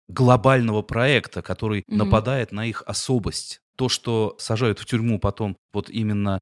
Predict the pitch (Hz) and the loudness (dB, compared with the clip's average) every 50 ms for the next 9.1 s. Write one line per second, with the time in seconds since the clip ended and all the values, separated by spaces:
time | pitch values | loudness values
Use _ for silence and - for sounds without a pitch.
0 | _ - 117 110 - 95 - - 95 98 101 - - 104 - - 98 90 90 90 | _ 2 2 2 2 -2 -4 -2 -2 -2 -2 -2 -4 -4 -4 -4 -2 -2 -2 -4
1 | 85 - - 92 - - 101 92 - 101 104 - - 98 - - 92 - - 92 | -4 -6 -8 -10 -8 -6 -6 -6 -4 -4 -4 -2 -4 -4 -4 -4 -4 -4 -4 0
2 | 85 101 95 95 104 104 104 - - - 113 98 101 139 202 226 208 - - - | 2 4 6 8 6 6 6 4 2 0 0 2 4 6 6 6 4 2 0 -2
3 | 101 - _ _ _ _ - - 92 92 92 - 113 120 - 127 110 98 104 117 | -2 -2 _ _ _ _ -6 -2 -2 0 0 0 0 0 0 0 0 2 4 6
4 | 117 113 110 107 101 101 98 92 87 - - 76 90 78 - 85 110 107 - 110 | 6 6 6 6 4 4 2 0 0 -2 -2 -2 -2 -2 0 0 0 2 2 2
5 | 98 107 104 113 127 139 135 120 98 101 92 113 110 110 123 117 98 - 80 76 | 2 2 4 6 6 6 6 6 4 4 4 4 4 4 4 2 2 0 -4 -4
6 | 85 95 98 101 - - - _ - 113 - - - 147 120 - - 107 104 110 | -2 -2 -2 -2 -2 -6 -10 _ -2 -2 0 4 4 4 4 4 4 4 4 4
7 | 120 180 208 202 139 117 - 107 110 - - - 104 98 - 110 101 101 135 180 | 4 2 0 2 2 0 0 0 0 -2 0 0 0 0 2 0 -2 -2 -2 -2
8 | 147 120 - - - 92 101 110 127 131 120 104 - - 120 110 104 - - - | -4 -2 -4 -4 -4 -4 -4 -2 -2 0 0 -2 -2 -4 -6 -6 -6 -6 -4 -4
9 | 104 | -4